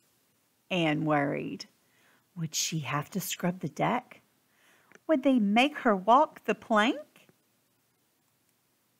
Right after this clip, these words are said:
No,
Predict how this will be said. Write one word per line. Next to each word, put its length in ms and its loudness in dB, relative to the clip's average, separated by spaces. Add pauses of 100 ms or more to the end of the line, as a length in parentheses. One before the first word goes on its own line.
(1800)
No, 720 4